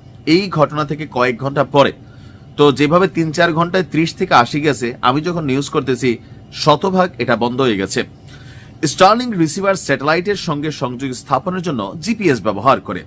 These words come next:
আপনার ইসরায়েলি সংবাদ মাধ্যম Times of Israel বলছে যে গত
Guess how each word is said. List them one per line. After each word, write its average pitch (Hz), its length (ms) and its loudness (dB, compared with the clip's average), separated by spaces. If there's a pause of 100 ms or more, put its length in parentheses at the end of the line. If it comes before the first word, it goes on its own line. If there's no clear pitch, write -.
(680)
আপনার 160 320 6 (280)
ইসরায়েলি 185 380 2 (100)
সংবাদ 165 220 0
মাধ্যম 135 320 -2 (200)
Times 180 400 0
of 208 60 0 (200)
Israel 131 280 2 (100)
বলছে 160 260 0
যে 127 140 4 (1300)
গত 147 220 2